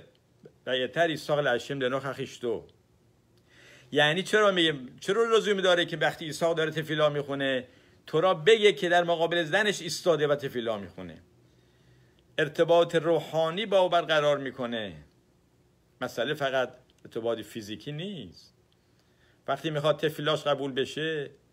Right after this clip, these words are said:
همسرش اون طرف ایستاده و او این طرف، اون، اون گوشهٔ اتاق، این، این گوشه، در مقابل همند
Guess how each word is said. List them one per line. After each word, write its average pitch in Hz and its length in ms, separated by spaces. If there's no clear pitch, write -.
همسرش 151 500
اون 170 140
طرف 143 260
ایستاده 123 480
و 120 60
او 117 140
این 139 240
طرف، 113 320
اون، 151 100
اون 180 180
گوشهٔ 151 340
اتاق، 131 420
این، 139 180
این 156 140
گوشه، 113 380
در 151 140
مقابل 135 520
همند 127 720